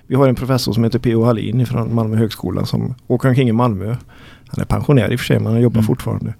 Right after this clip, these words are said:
Speaker 1: Och fotograferar, eh, galler för fönster och lås och så vidare, och ser hur, hur det här trappas upp. Och det,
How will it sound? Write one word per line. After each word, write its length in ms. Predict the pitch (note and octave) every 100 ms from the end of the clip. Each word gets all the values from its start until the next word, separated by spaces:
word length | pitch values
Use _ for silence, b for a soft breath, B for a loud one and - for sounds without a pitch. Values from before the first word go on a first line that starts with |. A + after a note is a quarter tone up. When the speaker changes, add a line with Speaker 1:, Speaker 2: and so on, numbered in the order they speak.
| B B B
Speaker 1:
Och 120 | C3
fotograferar, 1000 | C3 A#2+ C3 B2+ A#2 A2 G#2+ G#2 G#2 G2+
eh, 40 | A2
galler 440 | A#2+ G#2+ G2 G2+
för 140 | -
fönster 520 | - G2+ F#2 - - G2+
och 180 | G#2
lås 340 | G#2+ G2 F#2+ -
och 80 | -
så 80 | G2
vidare, 320 | A2 F#2+ F2
och 80 | F#2
ser 280 | A#2 G2+
hur, 260 | G2 G2+ G#2+ B B B B B
hur 120 | -
det 60 | D#3
här 120 | C#3
trappas 420 | - C3 B2 B2+
upp. 240 | A2 - -
Och 60 |
det, 260 | A#2 A2+ A#2+